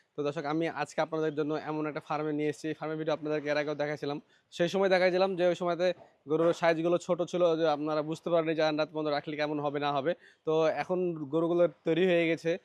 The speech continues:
কোরবানির জন্য। তো কি পরিমাণ সাইজ হয়েছে, দাম এখন ব-, এখন কি নিচ্ছে, এখন বর্তমানে কি সাইজে আছে, সেটা আপনাদেরকে দেখানোর চেষ্টা করবো দর্শক। এই যে দেখুন, অনেক গরু আছে এখানে, ছোট থেকে শুরু করে বে-, বড় সাইজের গরু আছে। মানে, আহ,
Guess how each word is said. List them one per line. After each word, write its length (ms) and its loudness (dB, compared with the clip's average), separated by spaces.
কোরবানির 340 -4
জন্য। 260 -4
তো 140 -8
কি 300 -12
পরিমাণ 320 -2
সাইজ 320 0
হয়েছে, 200 -2
দাম 240 -2
এখন 360 -6
ব-, 160 -4
এখন 240 -2
কি 220 -4
নিচ্ছে, 540 -4
এখন 280 -4
বর্তমানে 360 -4
কি 80 -8
সাইজে 280 -2
আছে, 200 0
সেটা 200 -6
আপনাদেরকে 300 -4
দেখানোর 300 -6
চেষ্টা 240 -8
করবো 140 -2
দর্শক। 220 -2
এই 80 -4
যে 60 0
দেখুন, 220 -2
অনেক 300 -2
গরু 220 2
আছে 340 2
এখানে, 240 -2
ছোট 240 -2
থেকে 240 -4
শুরু 220 -6
করে 160 2
বে-, 180 -2
বড় 280 0
সাইজের 320 -2
গরু 260 0
আছে। 200 0
মানে, 440 2
আহ, 460 0